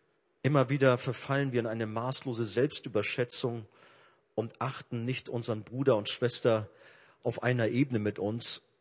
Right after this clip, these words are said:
geschweige denn, dass wir sie ja sogar höher achten sollen als uns selbst.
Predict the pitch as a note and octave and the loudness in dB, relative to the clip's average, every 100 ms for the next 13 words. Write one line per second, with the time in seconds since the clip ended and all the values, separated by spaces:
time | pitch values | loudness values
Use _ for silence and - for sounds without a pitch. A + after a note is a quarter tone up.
0 | - - - A2 A#2 A#2+ A2+ A2 A2 - | -6 -2 2 4 4 4 2 0 -2 -2
1 | A2+ A2+ A#2 - G#2+ A2+ G#2 G#2+ G#2+ G2+ | -2 -2 -2 -8 -4 -4 -2 0 -2 -2
2 | - D#3 D3 G#2 F#2+ - - F#2+ G2+ G2 | -2 2 2 2 -4 -10 -12 -8 -6 -6
3 | F2+ F#2 - F2 - A2+ F#2+ - - - | -6 -8 -8 -8 0 2 2 -2 -12 -14